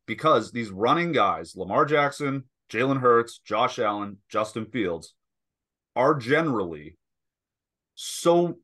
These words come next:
even though usually one or two of them is gonna be your most popular quarterback, or there's, like, the whatever, the guy playing Detroit who's fifty-two hundred and gets to be fifteen percent. Usually these guys, even when they're fifty, you know, like, Jalen Hurts last week was twelve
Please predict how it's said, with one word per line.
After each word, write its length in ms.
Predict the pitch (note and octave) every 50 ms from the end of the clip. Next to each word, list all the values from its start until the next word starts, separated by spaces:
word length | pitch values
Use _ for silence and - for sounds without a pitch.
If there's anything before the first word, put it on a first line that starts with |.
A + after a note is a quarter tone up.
| _ -
even 280 | E3+ F3+ F#3 G3+ F#3+
though 380 | E3+ D#3+ E3 E3 D#3+ D3+ C#3+ C3
usually 420 | B2+ C3+ C#3 C3+ C3 C3+ C3+ C3
one 220 | B2 A#2+ B2 B2+ B2
or 60 | A2+
two 200 | G#2+ - D3 C#3
of 100 | A2+ G2+
them 200 | G#2 G#2+ G#2 G2+
is 260 | G2 F#2+ F#2 F#2 - -
gonna 200 | - A#2 A2+ G#2
be 140 | F#2+ G#2+
your 120 | G#2 G2+ G2+
most 240 | G2+ G#2+ G#2 - -
popular 340 | A2+ A2 G#2+ G#2+ G#2 G2
quarterback, 540 | F#2+ - A#2 A#2 A2 G#2+ A2 A2 G#2+ G#2 -
or 140 | C3 B2+ B2
there's, 180 | A#2+ A2+ G#2 G2+
like, 220 | A2 A2 A2 -
the 80 | A2 G#2
whatever, 360 | G2+ A2+ A2 A2 F#2+ E2+ F2
the 120 | E2+ G2+
guy 180 | F#2+ A2+ A2 G#2+
playing 280 | G#2+ - A#2 A2 G#2+
Detroit 380 | F#2 F#2+ - - - A2 G2+ F#2
who's 160 | G2 F#2+ F2+
fifty-two 440 | - A2+ G#2 - G2 F#2 - G#2 F2+
hundred 340 | F2+ G#2 F#2+ F2+ F2 E2+ E2
and 100 | E2+ E2+
gets 220 | F2 F#2 E2+ -
to 80 | - F2
be 180 | F2 F2+ E2+ - _ _ _ _ _ _ _ _ _ _ _
fifteen 320 | - G#2 G2 - G2+ F#2 F2
percent. 400 | - F2+ E2+ - - G#2 F2 - _ _ _ _ _ _ _ _
Usually 400 | C3 D#3+ A3 A#3 B3+ C#4 C4+ B3
these 280 | F#3+ D3+ E3 D#3+ C3+ G#2+
guys, 600 | - C3 D3 D#3 A#2 G2+ G2 G2 G2 G2 - - _ _ _ _ _ _ _
even 220 | C#3+ D#3 E3+ F#3+ F3
when 120 | E3 D#3+ D#3
they're 160 | D3 B2+ B2
fifty, 300 | - D3+ D3 - - D#3+
you 20 |
know, 60 | C#3
like, 140 | A2+ A#2+ A#2
Jalen 260 | A#2 C#3+ D3+ E3+ -
Hurts 220 | C#3 F#3 G3+ - -
last 220 | A2 G2+ G2+ -
week 180 | G#2 A2 A2 A2
was 300 | A2+ A#2 A#2 A2+ - _ _ _ _ _ _ _ _ _ _ _
twelve 420 | C3 C3 B2+ C3 C3+ C3+ B2 A#2+